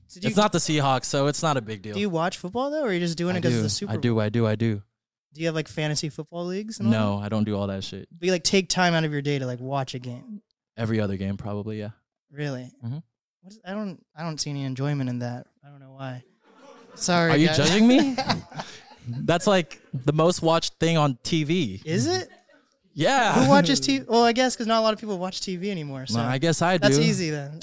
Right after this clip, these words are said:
Speaker 2: I guess I do, but
Speaker 1: So you did the residency, and then
Speaker 2: Uh-huh.
Speaker 1: how long after that did you move to L A? Or did you, didn't you move, like, to Indonesia again for a little bit?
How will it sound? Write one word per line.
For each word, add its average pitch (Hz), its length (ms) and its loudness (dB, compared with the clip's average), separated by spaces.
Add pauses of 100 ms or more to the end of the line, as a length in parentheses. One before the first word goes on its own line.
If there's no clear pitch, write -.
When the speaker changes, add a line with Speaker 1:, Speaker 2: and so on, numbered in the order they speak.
(120)
Speaker 2:
I 113 120 0
guess 139 200 0
I 160 160 4
do, 139 280 4
but 131 260 -2 (560)
Speaker 1:
So 202 340 0
you 208 180 -4
did 240 120 0
the 262 80 -4
residency, 156 760 0
and 165 180 -2
then 165 80 2
Speaker 2:
Uh-huh. 175 100 2
Speaker 1:
how 196 120 8
long 190 220 4
after 170 240 2
that 156 180 4
did 147 100 -4
you 156 80 0
move 151 300 0 (100)
to 139 420 -2 (120)
L 147 200 -4
A? 143 260 -10 (140)
Or 180 80 -4
did 208 140 -2
you, 302 100 -4
didn't 262 180 -4
you 381 120 -4
move, 339 140 -4
like, 330 120 -2
to 208 160 -6
Indonesia 214 460 0
again 196 480 -2 (160)
for 226 80 -8
a 233 40 0
little 262 200 0
bit? 330 220 -4